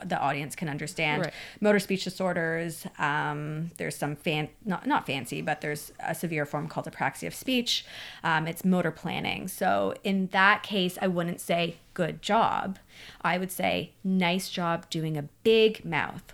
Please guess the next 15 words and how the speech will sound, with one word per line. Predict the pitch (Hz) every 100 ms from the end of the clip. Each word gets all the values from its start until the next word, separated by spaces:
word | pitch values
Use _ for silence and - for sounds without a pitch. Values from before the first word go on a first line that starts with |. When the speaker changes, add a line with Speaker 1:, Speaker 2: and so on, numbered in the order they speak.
| -
Speaker 1:
or, | 202
"You | 185 220
did | 247 214 185
such | - - 240 240
a |
great | 226 202
job | 180 165 -
putting | 185 175
your | 160
lips | 151 151
together | - 165 147 147
when | 143 143
you | 143
said | - 117 - - -
'up.'" | 143 - -